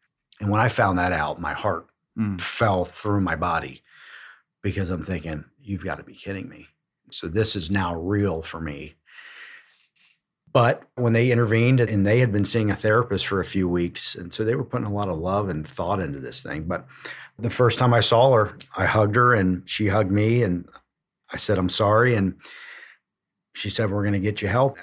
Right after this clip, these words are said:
Speaker 1: and I wanted help. So I was never, a lot of the people are in denial and get mad and upset when you approach them, and I was just totally the opposite of that.
Speaker 2: Hmm.
Speaker 1: I wanted help in a bad way. But, yeah, it's always tough admitting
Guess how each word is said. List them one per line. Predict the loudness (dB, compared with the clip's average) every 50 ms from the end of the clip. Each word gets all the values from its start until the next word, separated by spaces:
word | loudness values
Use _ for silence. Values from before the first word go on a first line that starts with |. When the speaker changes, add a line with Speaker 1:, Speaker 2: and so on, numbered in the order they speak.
| -6
Speaker 1:
and | -4 -2 -2
I | 0
wanted | 2 2 2 2 2 2
help. | 0 -2 -2 -4 -6
So | -4 -2 0 0 0 0 2
I | 4 4 4
was | 4 4 4 6
never, | 6 6 6 6 6 4 4 2
a | 0 0
lot | 2 4 4 6 6 6 6
of | 4
the | 2
people | 2 2 0 2 2 2 4
are | 4 4 4 4
in | 4 2
denial | 2 2 2 2 2 2 2 0 0 -2 -4 -6 _ _ _ _ _ _
and | -4 -4 -2 0
get | 0 0 -2 -2 -8 _ _
mad | -2 0 2 4 4 4 4 4 4 2
and | 2 0 0 0 -2 -6 -16 -20 -20 -18 -18 -20 -20 -20 _ _
upset | -4 -4 -2 -2 2 2 4 2 2 2
when | 2 2 2
you | 2 2 2 0 -2 -4
approach | -6 -10 -2 2 4 4 4 2 0 -2
them, | 0 2 2 2 2
and | 0 0
I | -2 -2 0
was | 2 2 0 -2 -2
just | -4 -4 -4 -4 -6 _ _ _
totally | -2 0 0 2 2 0 0 0 -2
the | -2 -2
opposite | -2 -4 -4 -8 -10 -12 -10 -8 -8
of | -6 -6
that. | -6 -6 -8 -8 _ _ _ _ _ _ _ _ _ _ _ _
Speaker 2:
Hmm. | -10 -10 -10 _ _
Speaker 1:
I | -8 -6 -4
wanted | -2 -2 0 0 0 -2 -2
help | -4 -4 -4 -4 -6 -6
in | -8 -8 -8
a | -6
bad | -6 -4 -4 -4 -4 -4
way. | -4 -6 -6 -6 -6
But, | -6 -8 -8 -8 -10 _ -20 -20 -18 -16 -16 -16 -14 _
yeah, | -6 -4 -4
it's | -2 0
always | 2 2 2 2 0 -2
tough | 0 0 -2 -2 -2 -4 -12 -14 -16 _ _ _ _ _ _
admitting | -10 -6 -2 0 0 0 2 2 2 2 0 -2 -4